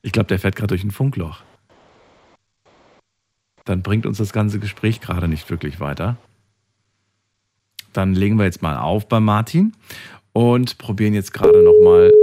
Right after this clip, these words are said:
zurückzurufen. Vielleicht klappt's ja, vielleicht geht er dran, vielleicht hat er eine bessere Verbindung. Manchmal hängt sich das einfach auf.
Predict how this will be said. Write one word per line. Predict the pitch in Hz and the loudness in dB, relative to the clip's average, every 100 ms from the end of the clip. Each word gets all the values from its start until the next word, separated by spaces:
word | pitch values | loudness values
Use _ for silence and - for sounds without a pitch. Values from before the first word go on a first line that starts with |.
| 427 427 | 6 6
zurückzurufen. | 185 117 - - 80 - - 95 | 2 -2 -4 -8 -8 -10 -10 -6
Vielleicht | 101 101 - | -4 -4 -6
klappt's | 82 - - | -10 -10 -12
ja, | 82 82 | -12 -12
vielleicht | - 85 87 | -8 -8 -6
geht | 87 | -6
er | 80 | -4
dran, | 80 85 113 | -4 -4 -4
vielleicht | 110 98 | -4 -6
hat | 92 | -4
er | |
eine | 90 | -4
bessere | 82 78 - 98 | -4 -8 -10 -10
Verbindung. | - 82 73 - 80 - _ _ 427 427 427 427 427 427 | -8 -8 -8 -10 -14 -20 _ _ 4 4 4 2 4 4
Manchmal | 427 427 427 427 - | 6 6 6 4 4
hängt | 98 101 | 0 -2
sich | - 82 | -2 -8
das | 85 | -10
einfach | - 78 80 76 | -10 -10 -10 -8
auf. | 71 92 123 | -6 -6 -6